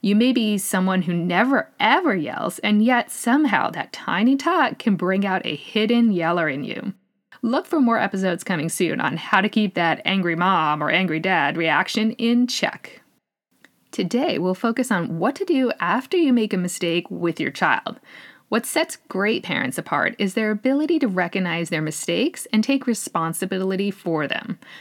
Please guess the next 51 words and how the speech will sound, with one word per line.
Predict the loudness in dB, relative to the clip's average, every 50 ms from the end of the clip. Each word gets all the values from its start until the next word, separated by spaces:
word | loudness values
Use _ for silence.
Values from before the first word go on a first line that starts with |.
| -20 -16 _
Parental | -4 -2 0 2 2 2 2 0 -2 -2
apologies | 0 2 2 4 4 2 2 2 0 0 0 0
are | -2 -2
a | -2 -4 -4
key | -6 -6 -2 0 0 0
component | 0 0 0 2 2 2 2 0 -2 -4 -6 -8
of | -8
the | -10 -8
Check | -6 -4 -2 -2 -2 -2
Yourself | -2 -4 -2 0 -2 0 0
category | 0 2 2 2 2 0 2 2 2 0 0
in | 0 2 2
my | 2 2 0
five | 0 -2 0 0 0
C's | 0 -2 -2 -2
parenting | 0 0 0 0 0 -2 -4 -4
framework. | -2 0 0 2 2 0 -2 -4 -6 -12 -16 -20 -20 -20 -20 -20 -12 -4
Check | -2 0 0 2
out | 2 2
episode | 2 0 0 -2 -2 0 2
one | 2 4 2 2 0
at | -2 -2
parenting | -2 -2 -2 0 0 -2 -2
with | -2 -2
psychology | -4 -4 -2 0 0 0 0 0 0 0
dot | 0 0 -2 -2 0
com | 0 2 2 2 2 2 2 2
slash | 2 2 2 2 0 -2
blog | -2 -2 0 2 2 2 0 0 -2 -2
slash | -2 0 0 0 -2 -4
one | -6 -4 0 0 0 0 0 -2 -4 -4 -4
to | -2 -2
learn | 0 2 2 4 4 4
about | 2 2 0 0 0 -2 -4
the | -8
five | -8 -4 -2 0 0 0 -2
C's | -2 0 0 2 0 0 0 0
to | 0 0
amazing | 2 0 0 -2 0 0 0 0
parenting. | 0 -2 -4 -6 -8 -8 -10 -10 -12 -12 _ _ _ _ _ _ _ _ -6
Keep | 0 0 2 2
listening | 2 2 0 0 -2 -4 -4 -4 -2
to | -2 -2
explore | -2 -4 -4 -2 0 0
the | 0 0 0
importance | -2 -2 -2 -2 0 0 0 0 -2 -4
of | -4 -4
apologizing | -4 -4 -4 -2 0 0 2 2 2 2 2 4 4
to | 4
your | 4 2 2
kids | 0 0 0 0 0 -2 -4 -6